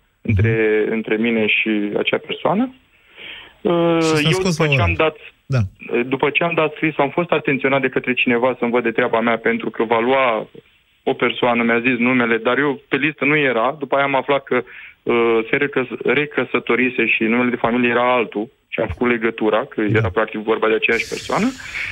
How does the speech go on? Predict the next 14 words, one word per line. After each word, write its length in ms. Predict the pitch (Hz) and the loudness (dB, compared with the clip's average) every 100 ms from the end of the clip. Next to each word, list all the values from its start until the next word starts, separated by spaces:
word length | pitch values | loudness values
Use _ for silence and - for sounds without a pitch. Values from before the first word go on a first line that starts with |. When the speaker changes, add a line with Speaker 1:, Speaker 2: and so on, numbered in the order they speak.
| - - | -10 -6
Speaker 1:
Și 260 | - - 339 | -2 -2 0
am 240 | 330 311 302 | 0 0 -2
Speaker 2:
Florin, 240 | - 226 190 | -2 0 2
Speaker 1:
făcut 140 | 208 | 2
Speaker 2:
de 60 | 185 | 0
curiozitate, 640 | 190 190 180 180 175 180 | 0 0 0 0 -2 0
Speaker 1:
contestație, 240 | 151 135 - | 0 0 -4
Speaker 2:
de 160 | - 156 | -4 -2
curiozitate. 380 | 165 156 147 165 | 0 0 0 0
Speaker 1:
am 60 | |
făcut 80 | - | 0
contestație 880 | 120 110 160 - 160 - 151 127 107 - | 0 0 -2 0 -2 0 0 0 -2 -6
Speaker 2:
Da. 120 | - 117 | -2 0
Speaker 1:
la, 480 | 131 139 139 123 | 2 0 2 2